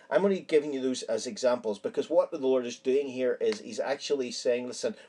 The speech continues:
when this comes to pass, it will show you that what I'm saying is true." "These things I've spoken to you, that you should not be made to stumble." Or that you should not stumble,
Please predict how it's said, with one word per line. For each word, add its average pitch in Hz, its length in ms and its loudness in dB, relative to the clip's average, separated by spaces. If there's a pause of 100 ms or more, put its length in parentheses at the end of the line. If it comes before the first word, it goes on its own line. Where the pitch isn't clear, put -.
when 180 240 6
this 156 180 0
comes 135 260 -4
to 123 100 -4
pass, 107 600 -4 (340)
it 143 180 4
will 131 360 2 (320)
show 160 400 2
you 110 400 -4 (240)
that - 160 2
what 131 180 8
I'm 123 240 -2
saying 196 640 -4 (300)
is 107 160 -6
true." 113 560 -4 (1900)
"These 160 360 2
things 117 440 0 (180)
I've 113 200 0
spoken 110 460 -2
to - 140 -10
you, 95 260 -6 (240)
that 104 180 0
you 107 100 -6
should 101 260 -6
not 101 300 -4
be 101 120 -6
made 95 340 -8
to - 120 -16
stumble." 202 640 -2 (460)
Or 95 80 -6
that 90 180 -10
you 98 100 -14
should 98 260 -10
not 98 280 -4
stumble, 101 720 -2